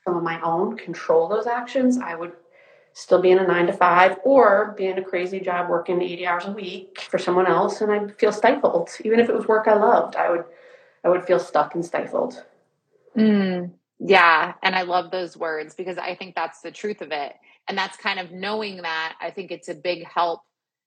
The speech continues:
Speaker 2: because it's like, you can go against what you're, what you intuitively know and end up with that result, or
Speaker 1: Mm-hmm.
Speaker 2: you can trust yourself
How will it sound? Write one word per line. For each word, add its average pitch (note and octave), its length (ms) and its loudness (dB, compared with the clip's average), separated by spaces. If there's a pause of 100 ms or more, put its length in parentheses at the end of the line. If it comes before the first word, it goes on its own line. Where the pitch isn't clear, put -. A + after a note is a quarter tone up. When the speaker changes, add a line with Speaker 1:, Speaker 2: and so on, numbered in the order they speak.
(220)
Speaker 2:
because F3 300 -4
it's D#3+ 160 -12
like, D#3+ 260 -4
you G3 300 -6
can F3 680 -8 (540)
go G3 220 -2
against D#3+ 640 -2
what F3+ 200 -4
you're, E3 420 -6 (160)
what G3 200 -4
you G3 100 -6
intuitively F3+ 680 -4
know D#3 640 -6 (720)
and F3 280 -2 (100)
end F#3 140 -10
up E3 160 -8
with F3+ 140 -12
that D3 240 -10
result, A3+ 640 -10 (160)
or E3 720 -4
Speaker 1:
Mm-hmm. - 60 -20
Speaker 2:
you E3+ 80 -14
can E3 180 -16
trust - 400 -6
yourself D#3 600 -6